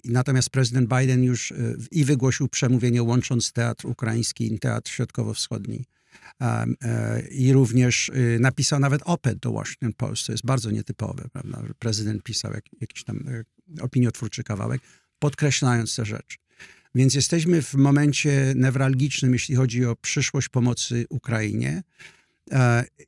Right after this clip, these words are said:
i właściwie robimy w tej chwili dopiero to, co powinniśmy byli robić już rok temu, czyli zwrócenie się bezpośrednio do narodu amerykańskiego z wytłumaczeniem, o co w tym wszystkim chodzi i dlaczego wsparcie jest potrzebne.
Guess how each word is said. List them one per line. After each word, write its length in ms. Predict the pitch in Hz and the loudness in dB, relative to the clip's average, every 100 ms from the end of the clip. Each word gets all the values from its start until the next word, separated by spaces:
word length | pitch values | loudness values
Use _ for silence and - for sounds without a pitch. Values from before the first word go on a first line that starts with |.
| - 151 | -6 0
i 120 | 123 | 2
właściwie 440 | 135 - 160 165 | 4 0 2 2
robimy 320 | 147 147 156 | 4 4 2
w 60 | 143 | 2
tej 160 | 156 143 | 0 0
chwili 220 | 156 139 | 0 0
dopiero 320 | 139 147 135 | 0 0 -2
to, 200 | - 143 | 0 -2
co 120 | - | -2
powinniśmy 360 | 131 127 127 139 | -4 -2 0 0
byli 200 | 131 131 | 2 2
robić 280 | 135 123 120 | 0 -2 -4
już 160 | - | -4
rok 200 | 123 - | -4 -4
temu, 360 | - 113 101 - | -2 -2 -4 -10
czyli 220 | - 117 | -6 -4
zwrócenie 480 | 104 104 127 131 127 | -4 -2 0 0 0
się 140 | - 127 | 0 0
bezpośrednio 640 | 113 120 - 117 104 113 | -2 -2 -2 -4 -2 -4
do 100 | 107 | -2
narodu 320 | 110 110 107 | -2 -4 -4
amerykańskiego 800 | 107 107 107 117 107 - 113 107 | -4 -4 -4 -4 -4 -2 -2 -2
z 100 | 104 | -2
wytłumaczeniem, 720 | 120 131 131 123 113 120 113 | 2 4 4 4 2 0 0
o 60 | 110 | 0
co 120 | 120 | -4
w 60 | - | -6
tym 100 | 110 | -6
wszystkim 380 | - 110 - 98 | -4 -6 -6 -4
chodzi 260 | 110 101 | -4 -6
i 40 | 104 | -6
dlaczego 360 | 110 - 110 | -6 -6 -8
wsparcie 440 | - - 104 - 117 | -8 -10 -12 -10 -12
jest 100 | - | -12
potrzebne. 480 | 131 - - - | -14 -14 -14 -16